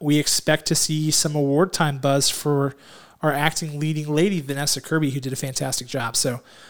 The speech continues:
be sure to check it out ahead of the awards. And normally, this is the point of the show where we would go into Schoolyard Pick, but we're not gonna do that this week. We are gonna leave you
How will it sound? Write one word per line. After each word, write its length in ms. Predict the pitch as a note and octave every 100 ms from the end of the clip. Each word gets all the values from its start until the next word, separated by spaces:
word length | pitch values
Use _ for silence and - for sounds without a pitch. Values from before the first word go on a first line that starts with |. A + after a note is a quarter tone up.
| - _ -
be 100 | D3+
sure 340 | - D3+ C#3 C#3+
to 180 | C#3
check 460 | B2 - - D#3+ -
it 40 | D3
out 220 | C3 -
ahead 220 | - C#3+
of 120 | C3
the 100 | B2
awards. 560 | B2 B2+ B2+ A#2+ A#2 - - _ _ _ _ _ _ _ _ - _ -
And 120 | F3
normally, 540 | G3 B3+ B3+ D3+ C#3 - - - - -
this 220 | A3+ C4+
is 100 | A3
the 60 | G3+
point 160 | G3+
of 40 | F#3
the 60 |
show 140 | - F3
where 100 | E3
we 100 | D#3+
would 120 | D3+
go 120 | D3
into 120 | D3 C#3
Schoolyard 400 | - D3 C#3+ C#3
Pick, 200 | E3 E3
but 60 |
we're 120 | C3+ C3+
not 340 | C#3 D#3+ G#3+
gonna 160 | B3 F#3+
do 200 | D#3 D3
that 180 | C3+ -
this 240 | C3 -
week. 300 | C3 B2+ - - - - - -
We 140 | D3
are 60 | D3+
gonna 160 | D3 C3+
leave 300 | D#3 F#3 F3
you 200 | F#3